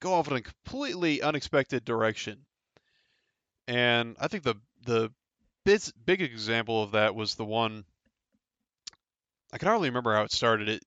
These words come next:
basically, you get this job from this guy who wants revenge on this convict that just got released because he killed his wife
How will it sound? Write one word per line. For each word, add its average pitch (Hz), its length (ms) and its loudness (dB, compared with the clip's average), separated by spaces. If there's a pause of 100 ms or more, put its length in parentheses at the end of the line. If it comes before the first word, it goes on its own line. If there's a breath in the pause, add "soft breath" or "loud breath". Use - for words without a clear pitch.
(160)
basically, 131 640 0
you 113 120 -6
get 156 160 0
this - 220 -8 (920)
job 135 260 4
from 135 100 -10
this 113 120 -4
guy 123 240 6
who 113 120 -2
wants 113 220 -2
revenge 107 540 -2 (640 soft breath)
on 110 220 2
this 104 140 -4
convict 127 600 4
that 113 140 0
just - 200 -6
got 117 160 0
released 107 400 -2
because 110 220 -4
he 101 60 -8
killed 123 220 -2
his 104 140 -8
wife 104 440 0